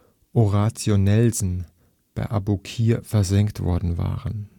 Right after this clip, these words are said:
Die Ägyptenarmee war damit weitgehend vom Mutterland abgeschnitten. Mit Hilfe der mitgereisten Experten begann Bonaparte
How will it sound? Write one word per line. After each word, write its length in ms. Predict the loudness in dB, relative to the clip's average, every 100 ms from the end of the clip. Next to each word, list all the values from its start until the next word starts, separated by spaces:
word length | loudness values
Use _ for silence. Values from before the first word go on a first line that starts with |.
| _ _ _ _ _ _ _ _ _
Die 140 | 2 4
Ägyptenarmee 840 | 6 4 4 -4 -2 -2 0 -2 -2
war 160 | 0
damit 340 | 2 2 2 0
weitgehend 540 | -2 -2 0 0 0
vom 180 | 0 2
Mutterland 580 | 0 0 0 0 -2 -6
abgeschnitten. 800 | -6 -6 -4 -6 -8 -10 -12 -12 _ _ _ _ _ _ _ _ _ _ _ _
Mit 160 | -4 2
Hilfe 360 | 4 4 4 2
der 260 | 2 0
mitgereisten 920 | 0 -2 0 -2 -2 -2 -4 -4 -6 -6
Experten 720 | -6 -6 -2 -2 -2 -4 -2
begann 420 | -2 0 0 0
Bonaparte 880 | -2 -4 -4 -6 -4 -4 -4 -2 -2